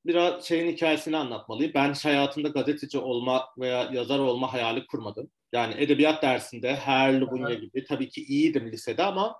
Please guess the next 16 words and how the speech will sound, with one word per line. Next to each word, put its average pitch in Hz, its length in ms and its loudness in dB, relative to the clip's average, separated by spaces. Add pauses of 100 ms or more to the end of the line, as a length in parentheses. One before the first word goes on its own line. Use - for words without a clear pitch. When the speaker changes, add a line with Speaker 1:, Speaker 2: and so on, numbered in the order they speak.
(120)
Speaker 1:
yani 139 240 2
kompozisyondan 160 800 2
başka 156 240 2
bir 147 60 -2
şey 175 140 2
yazmamıştım 143 540 -2
hayatımda. 110 720 -2 (100)
Lakin 185 800 4
iki 151 320 -6
binlerin 170 600 4
başında 156 880 0 (120)
Kaos 147 320 -2
G 147 220 2
L 151 180 2
ve 143 240 -2 (140)
Lambda'da 139 680 -2